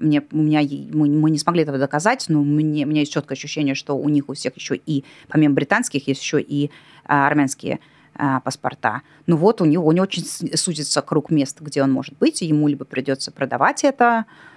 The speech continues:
ам, либо переоформлять куда-то ещё. Но в любом случае, за их плечами, э, полтора, если не больше, десятилетия комфортной жизни в Европе.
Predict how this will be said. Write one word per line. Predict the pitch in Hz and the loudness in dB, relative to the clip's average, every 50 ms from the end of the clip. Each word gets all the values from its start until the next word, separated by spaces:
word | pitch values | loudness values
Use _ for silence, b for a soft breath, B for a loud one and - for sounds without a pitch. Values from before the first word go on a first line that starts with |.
| B B - | B B -2
ам, | - 165 156 151 147 147 147 147 82 87 - - - - - 147 | 2 2 4 4 4 2 2 0 -2 -6 -6 -6 -4 -2 0 0
либо | 151 156 156 143 | 2 2 0 2
переоформлять | - 156 156 151 147 - 151 151 147 143 139 135 131 - | 2 2 2 2 0 2 2 2 4 4 2 2 0 -2
куда-то | - - 143 139 131 - - 127 | -6 -2 0 0 0 0 0 -4
ещё. | 120 123 131 - - 254 285 277 196 | -6 -4 -4 0 2 2 4 4 4
Но | 165 160 147 | 4 2 2
в | 135 160 | 2 2
любом | 165 185 262 214 165 | 2 4 4 2 2
случае, | - - 170 151 - - - 135 107 b b b b b b b b b b | 0 0 2 2 2 -2 -2 -2 -4 b b b b b b b b b b
за | - 165 175 | 0 2 2
их | 185 226 208 - | 2 2 0 0
плечами, | - 170 160 156 - 233 240 320 339 262 180 143 123 | -2 -2 -2 2 2 2 4 4 4 4 4 2 2
э, | 78 64 65 69 71 71 - - - _ | 0 0 -2 -2 -2 -4 -4 -6 -10 _
полтора, | - 196 180 180 185 170 165 180 226 277 294 - - - | 0 2 2 4 2 4 4 4 4 2 2 -2 -2 -2
если | 165 170 - 220 | -2 0 2 2
не | 208 196 | 2 4
больше, | 185 180 202 190 165 147 - - 151 | 4 4 4 4 2 0 -4 -8 -10
десятилетия | 139 151 147 - 170 156 - 160 175 214 285 269 - - 170 151 139 | -10 -10 -8 -8 -6 -6 0 2 2 2 2 2 2 2 2 2 2
комфортной | - - 165 143 - 226 233 - 190 165 | 2 0 0 2 2 2 2 2 0 2
жизни | 156 175 170 175 165 151 | 2 0 2 2 0 0
в | |
Европе. | 160 156 - 135 117 - - - | 0 0 2 0 0 0 -4 -12